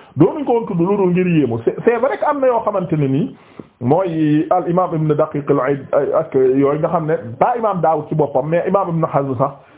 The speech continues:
comme keroog, laqad ab'ada al-Zahiri ib'adan, euh, euh, euh, euh, euh, yumki-, euh, euh, ka-, yakaadu an, an yujzama bi butlaanihi.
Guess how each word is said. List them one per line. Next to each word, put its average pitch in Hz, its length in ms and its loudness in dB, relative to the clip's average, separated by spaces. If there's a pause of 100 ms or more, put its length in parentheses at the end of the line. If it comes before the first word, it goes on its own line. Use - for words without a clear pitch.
(140)
comme 180 180 2
keroog, 156 300 0
laqad 151 320 -2
ab'ada 143 400 -2
al-Zahiri 139 1080 0
ib'adan, 160 640 0 (460)
euh, 135 160 4
euh, 139 100 4
euh, 127 640 2 (240)
euh, 143 360 2 (220)
euh, 147 100 4 (100)
yumki-, 202 480 0
euh, 190 380 2
euh, 277 40 -4 (420)
ka-, - 180 4
yakaadu 254 580 0 (320)
an, 208 140 2 (160)
an 233 180 -4
yujzama 214 680 0
bi 180 120 -2
butlaanihi. 151 960 0